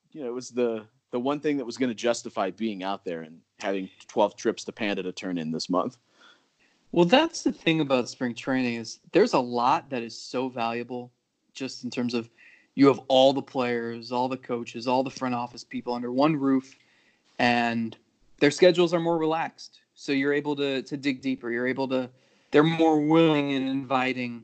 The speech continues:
Speaker 2: to, to talk to you. There's also so <laughs> much of spring training that is pointless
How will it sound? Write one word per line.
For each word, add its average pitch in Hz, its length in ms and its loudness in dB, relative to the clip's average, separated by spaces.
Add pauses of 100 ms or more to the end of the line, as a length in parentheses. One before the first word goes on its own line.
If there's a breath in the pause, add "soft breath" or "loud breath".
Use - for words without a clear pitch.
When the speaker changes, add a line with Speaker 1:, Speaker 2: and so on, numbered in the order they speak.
(120)
Speaker 2:
to, 123 320 -6
to - 200 -18
talk 127 280 0
to - 80 -12
you. - 120 -12 (640 soft breath)
There's 202 320 8
also 170 600 0
so 165 1040 0 (120)
<laughs> - 80 -14
much - 380 -12
of 135 140 -8
spring 151 300 -2
training 143 500 -2
that 123 160 -2
is 123 400 -4
pointless - 840 0